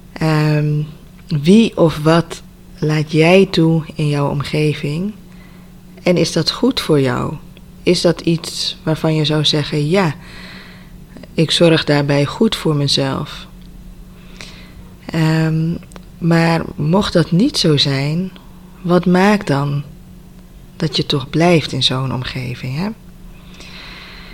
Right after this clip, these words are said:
En omgeving is natuurlijk best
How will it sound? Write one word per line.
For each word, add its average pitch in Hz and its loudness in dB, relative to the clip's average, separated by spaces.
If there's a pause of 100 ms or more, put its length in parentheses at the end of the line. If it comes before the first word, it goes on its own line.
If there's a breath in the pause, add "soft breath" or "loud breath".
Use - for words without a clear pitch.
(960 loud breath)
En 185 6 (380)
omgeving 185 6
is 170 2
natuurlijk 160 2
best 156 4